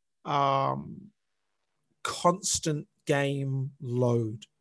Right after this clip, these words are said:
You, you never have a break. You know, it, it's actually funny 'cause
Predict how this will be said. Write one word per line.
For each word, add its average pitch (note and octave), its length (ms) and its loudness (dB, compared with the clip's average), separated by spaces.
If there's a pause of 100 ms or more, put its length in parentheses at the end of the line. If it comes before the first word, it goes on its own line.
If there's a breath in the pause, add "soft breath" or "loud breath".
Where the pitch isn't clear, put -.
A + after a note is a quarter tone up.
(160)
You, C#3+ 140 -8
you C#3+ 320 -2
never D3+ 640 4
have D3 260 2
a D#3+ 60 0
break. - 560 -6 (460 loud breath)
You C#3+ 100 -6
know, C#3 300 0
it, D3 260 -6
it's - 260 -6
actually D#3 280 2
funny D3 320 0
'cause C3+ 340 -4